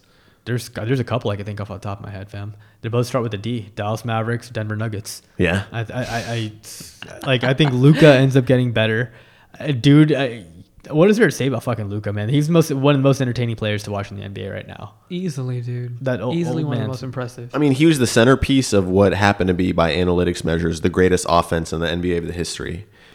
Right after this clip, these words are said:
Speaker 2: with what the Mavericks were able to do offensively this year. I think, like, as far as points, pace, and efficiency,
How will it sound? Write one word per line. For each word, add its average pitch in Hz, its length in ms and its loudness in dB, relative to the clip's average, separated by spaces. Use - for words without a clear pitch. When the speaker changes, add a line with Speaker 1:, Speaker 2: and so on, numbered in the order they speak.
Speaker 2:
with 92 220 2
what 98 160 4
the 92 80 2
Mavericks 87 480 0
were 87 100 -2
able 85 200 -2
to 82 60 -4
do 80 200 -4
offensively 78 600 -8
this 78 240 -12
year. 82 180 -8
I 87 60 -8
think, 95 280 -4
like, 85 240 -6
as 85 120 -6
far 92 280 0
as 82 180 -4
points, 127 440 0
pace, 117 680 -4
and 92 140 -4
efficiency, 110 920 -6